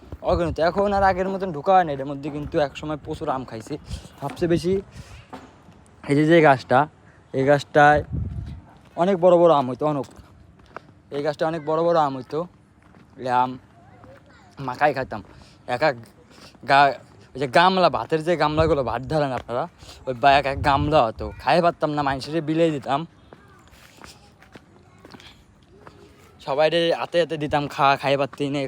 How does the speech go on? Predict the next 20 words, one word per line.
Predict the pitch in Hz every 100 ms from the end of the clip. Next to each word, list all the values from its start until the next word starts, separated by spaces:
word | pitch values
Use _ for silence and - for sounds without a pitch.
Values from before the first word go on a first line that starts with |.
| -
কত | 175 214
আমরা | 214 214 -
খাইয়ে | 156 202
পারতি | 226 220
না | 226
এটা | 214 247
তো | 247
বলতাম | 226 165
না, | 135 120
সবাই | 156 180 165
দিতাম, | 156 135
মানে | 139 151 170 - - - - - - - - - - _
তার | 170 185
কাছে | 185 160 151 - - - _ 156 156
তো | 185
ই | 196 175
হইতাম, | 139 113 95 - _ _
ভালো | 127 135 170
হইতাম | 151 120 107
আর | 113